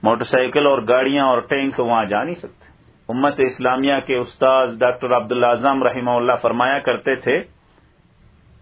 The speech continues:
"گھوڑا مجاہدین کا ٹینک ہے۔" <laughs> جیسے روسیوں کے پاس ٹینک ہوتے ہیں،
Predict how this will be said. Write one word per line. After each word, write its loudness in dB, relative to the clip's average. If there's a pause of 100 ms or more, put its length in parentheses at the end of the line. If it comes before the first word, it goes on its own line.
(180)
"گھوڑا 4 (1200)
مجاہدین 0
کا 0
ٹینک -4
ہے۔" -10 (1800)
<laughs> 2 (1000)
جیسے 2
روسیوں 2
کے 2
پاس 0
ٹینک 0
ہوتے 0
ہیں، -2